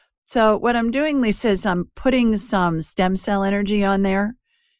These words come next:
just to get it regenerated. There's a little vortex that's spinning in front of it.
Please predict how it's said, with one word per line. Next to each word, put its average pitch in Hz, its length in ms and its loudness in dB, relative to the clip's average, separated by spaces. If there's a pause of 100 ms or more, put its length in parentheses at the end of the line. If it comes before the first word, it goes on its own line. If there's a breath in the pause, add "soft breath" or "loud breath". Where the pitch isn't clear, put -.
(140)
just 185 340 -2
to 202 60 -2
get 165 200 2
it - 80 -4
regenerated. 170 760 0
There's 160 180 2
a 165 80 2
little 165 280 2
vortex 160 760 -2 (420)
that's - 220 -2
spinning 185 460 0
in 170 140 0
front 165 320 0
of 175 80 0
it. 202 220 2